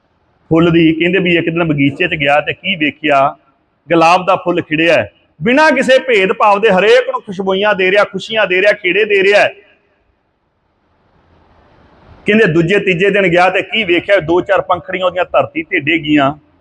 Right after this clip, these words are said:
ਫਿਰ ਦੋ ਚਾਰ ਦਿਨਾਂ ਬਾਅਦ ਪਾਰਕ 'ਚ ਸੈਰ ਕਰਨ ਗਿਆ, ਕਹਿੰਦੇ ਕੀ ਵੇਖਿਆ, ਵੀ ਸਾਰੀਆਂ ਪੰਖੜੀਆਂ ਧਰਤੀ ਤੇ ਡਿੱਗ ਗਈਆਂ ਗੁਲਾਬ ਦੀਆਂ।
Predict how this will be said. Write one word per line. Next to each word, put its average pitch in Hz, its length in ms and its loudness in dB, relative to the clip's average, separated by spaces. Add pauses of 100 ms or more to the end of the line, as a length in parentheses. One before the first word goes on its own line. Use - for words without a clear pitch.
(300)
ਫਿਰ 262 200 2
ਦੋ 240 200 2
ਚਾਰ 247 240 2
ਦਿਨਾਂ 233 220 0
ਬਾਅਦ 226 200 2
ਪਾਰਕ 202 320 0
'ਚ - 120 -20
ਸੈਰ 190 320 0
ਕਰਨ 202 280 -2
ਗਿਆ, 190 240 2
ਕਹਿੰਦੇ 202 300 -4
ਕੀ 233 240 -4
ਵੇਖਿਆ, 190 300 -2
ਵੀ 262 60 0
ਸਾਰੀਆਂ 302 500 2
ਪੰਖੜੀਆਂ 262 460 -2
ਧਰਤੀ 202 340 -2
ਤੇ 233 140 -2
ਡਿੱਗ 214 220 -2
ਗਈਆਂ 226 200 -4
ਗੁਲਾਬ 190 300 2
ਦੀਆਂ। 190 300 -2